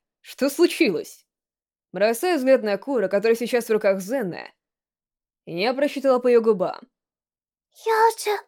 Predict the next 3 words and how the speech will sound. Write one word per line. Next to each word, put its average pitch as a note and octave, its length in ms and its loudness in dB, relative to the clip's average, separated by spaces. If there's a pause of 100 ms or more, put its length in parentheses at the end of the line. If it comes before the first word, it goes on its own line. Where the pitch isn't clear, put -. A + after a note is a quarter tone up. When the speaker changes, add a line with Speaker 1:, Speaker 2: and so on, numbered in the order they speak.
(180)
Speaker 2:
предупредила G#4+ 840 -2
её». F4+ 480 0 (800)
Speaker 1:
Хм. F#3+ 200 -6